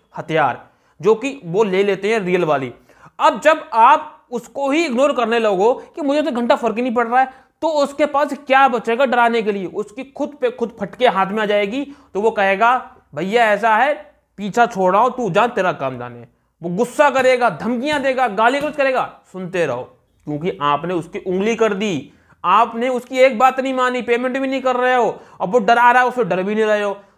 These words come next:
तो वो क्या करेगा? गुस्सा तो करेगा ही ना। करने दो, भड़कने दो, कोई टेंशन नहीं। और इनको दबा के लूटो फर्जी कॉन्टैक्ट लिस्ट बना के, इनकी ऐसी तैसी करो, इनकी फाड़ो दबा के, कुछ नहीं कर सकते ये लोग।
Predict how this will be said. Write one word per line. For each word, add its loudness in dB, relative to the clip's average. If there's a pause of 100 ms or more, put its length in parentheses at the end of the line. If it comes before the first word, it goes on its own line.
तो -2
वो 2
क्या 4
करेगा? 2
गुस्सा -2
तो 0
करेगा 0
ही 0
ना। -2 (140)
करने 0
दो, 4
भड़कने 2
दो, 4 (140)
कोई 0
टेंशन -2
नहीं। -4 (260)
और 2 (400)
इनको 2
दबा 6
के 2
लूटो 0
फर्जी -4
कॉन्टैक्ट -2
लिस्ट -6
बना 0
के, -2
इनकी -4
ऐसी 2
तैसी 0
करो, 2
इनकी -4
फाड़ो 4
दबा 2
के, -8 (400)
कुछ -6
नहीं 0
कर -4
सकते -10
ये -6
लोग। -10